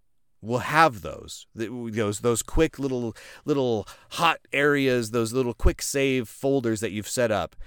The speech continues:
but your iced applications won't.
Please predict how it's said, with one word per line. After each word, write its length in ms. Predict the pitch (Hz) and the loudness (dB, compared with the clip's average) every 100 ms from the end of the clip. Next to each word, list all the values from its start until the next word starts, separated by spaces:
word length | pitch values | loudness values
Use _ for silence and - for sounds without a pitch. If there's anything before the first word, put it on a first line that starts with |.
| - - - | -18 -20 -8
but 240 | 120 139 | 0 0
your 680 | 139 139 131 123 117 104 95 _ - | 2 4 6 6 6 4 -2 _ -2
iced 380 | 196 233 - | 0 2 0
applications 1040 | 131 113 113 110 107 95 - 87 85 - - _ _ _ _ | 0 0 -2 -4 -4 -4 -6 -8 -10 -14 -16 _ _ _ _
won't. 540 | 143 151 113 _ - | -2 0 0 _ -20